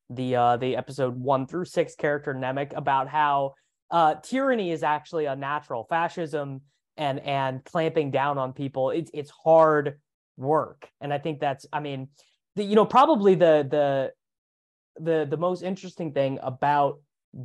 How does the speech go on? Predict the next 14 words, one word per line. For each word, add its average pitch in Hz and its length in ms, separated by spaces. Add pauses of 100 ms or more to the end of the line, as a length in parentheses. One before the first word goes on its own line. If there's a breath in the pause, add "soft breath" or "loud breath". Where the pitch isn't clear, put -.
(100)
this 175 460 (500)
time 147 480 (100)
of, 135 340
um, 117 480 (120)
Star 143 360
Wars 113 420
is 143 180
that 139 280 (320 soft breath)
the, 175 80
we, 208 260
we 190 160
feel 233 260
no 220 200
pathos 156 720